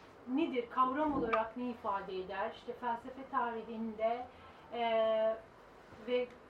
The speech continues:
günlük hayatımızda, e, ve tarih içinde nasıl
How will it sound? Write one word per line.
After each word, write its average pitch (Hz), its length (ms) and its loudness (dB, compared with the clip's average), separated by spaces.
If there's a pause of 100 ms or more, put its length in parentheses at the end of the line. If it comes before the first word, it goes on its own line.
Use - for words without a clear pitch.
(140)
günlük 254 320 -2 (180)
hayatımızda, 233 1040 -2 (640)
e, 208 260 -10
ve 226 120 -4
tarih 233 420 4
içinde 247 720 -4
nasıl 277 240 -6